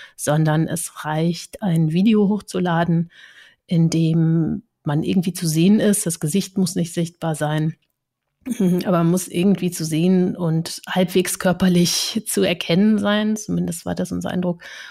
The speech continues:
Und man muss dabei entweder X-Videos sagen oder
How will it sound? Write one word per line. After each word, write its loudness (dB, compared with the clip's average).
Und 4
man 6
muss 0
dabei 2
entweder 2
X-Videos -2
sagen 2
oder 0